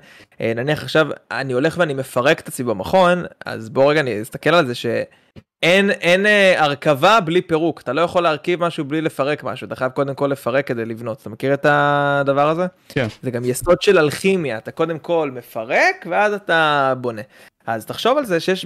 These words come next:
Speaker 1: יש גם משפט שאני מאוד אוהב של, אה, אני לא זוכר, מוחמד עלי אמר את זה? או מוחמד עלי או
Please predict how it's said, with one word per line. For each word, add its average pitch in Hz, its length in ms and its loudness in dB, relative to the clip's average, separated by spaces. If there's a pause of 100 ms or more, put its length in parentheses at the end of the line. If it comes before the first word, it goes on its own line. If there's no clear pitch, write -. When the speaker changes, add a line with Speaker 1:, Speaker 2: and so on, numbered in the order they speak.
(100)
Speaker 1:
יש 160 160 0
גם 196 100 2
משפט 190 300 2
שאני 165 120 -2
מאוד 151 200 0
אוהב 156 160 4
של, 123 320 -4
אה, 107 380 -4
אני 110 60 -10
לא 131 60 -2
זוכר, 156 220 -10
מוחמד 175 420 -6
עלי 139 180 -6
אמר 403 260 -6
את 370 60 -4
זה? 320 100 -2
או 180 100 2
מוחמד 196 360 0
עלי 180 340 4
או 160 600 2